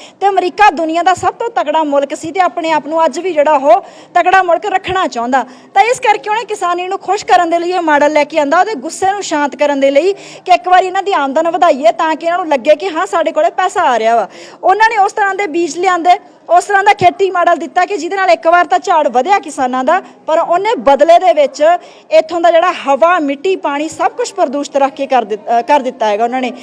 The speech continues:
ਸਾਨੂੰ ਜਿਹੜਾ ਖੇਤੀ ਮਾਡਲ ਦਿੱਤਾ, ਅੱਜ ਉਸ ਖੇਤੀ ਮਾਡਲ ਦੇ ਨਾਲ ਸਾਡੇ ਕਿਸਾਨ ਆ ਜਿਹੜੇ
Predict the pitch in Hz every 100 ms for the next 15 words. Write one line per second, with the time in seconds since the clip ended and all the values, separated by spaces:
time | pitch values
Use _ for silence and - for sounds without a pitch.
0 | - - - 339 370 320 339 427 440 370
1 | 359 359 339 330 320 - 359 320 330 302
2 | 370 - 392 349 349 339 302 311 311 294
3 | 277 302 302 302 349 349 320 277 262 254
4 | 254 285